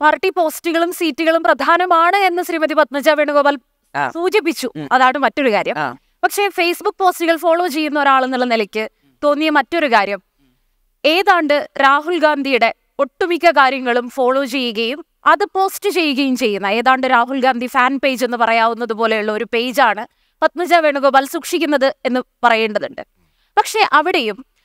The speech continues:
Speaker 1: രാഹുൽ ഗാന്ധി തെലങ്കാനയിൽ പോയി ചായക്കടയിൽ ദോശ ചുടുന്ന, ആ, വീഡിയോ വരെ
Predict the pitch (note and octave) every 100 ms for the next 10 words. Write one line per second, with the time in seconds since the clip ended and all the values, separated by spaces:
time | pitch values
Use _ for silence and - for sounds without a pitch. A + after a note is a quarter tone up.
0 | - C4+ E4 G4+ F#4+ F#4 F4+ - D#4 D#4+
1 | F4 F4+ F4 E4+ D#4+ D4 D4 D4+ D#4+ C#4
2 | D#4 D4+ D4+ D4+ D4+ C4 C4+ D#4+ - F#4
3 | - D4+ C#4+ C4+ B3 - _ _ _ _
4 | - G#3+ A3 G#3 _ _ _ - C#4+ E4+
5 | F4+ F4+ E4+ B3+ G3 D4